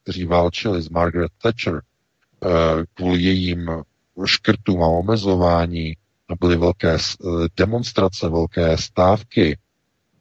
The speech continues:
především právě v těch hornických regionech, jako byl Leeds mimochodem a, eh, všechny další průmyslové a Liverpool a další, tak ty obrovské demonstrace, které tam byly,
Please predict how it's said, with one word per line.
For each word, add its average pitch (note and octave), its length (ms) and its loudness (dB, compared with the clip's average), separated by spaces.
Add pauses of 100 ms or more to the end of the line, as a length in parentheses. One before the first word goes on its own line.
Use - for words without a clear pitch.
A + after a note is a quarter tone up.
(200)
především F#2+ 560 0
právě F2 340 2
v F2 60 -14
těch F#2+ 140 -4
hornických D#2+ 680 -6 (520)
regionech, F2+ 680 0
jako G#2+ 220 2
byl G2+ 300 4
Leeds F#2 540 -4
mimochodem E2+ 880 -2
a, D2 200 -4 (380)
eh, E2 200 4
všechny F2 340 -2
další E2 400 0
průmyslové E2 560 -2
a D#2 80 4
Liverpool D#2+ 580 0
a D#2 40 2
další, E2+ 440 0 (300)
tak E2 160 0 (320)
ty - 140 -2 (100)
obrovské - 540 0
demonstrace, F2+ 680 -2
které E2+ 300 0
tam E2+ 240 -2
byly, D#2 260 4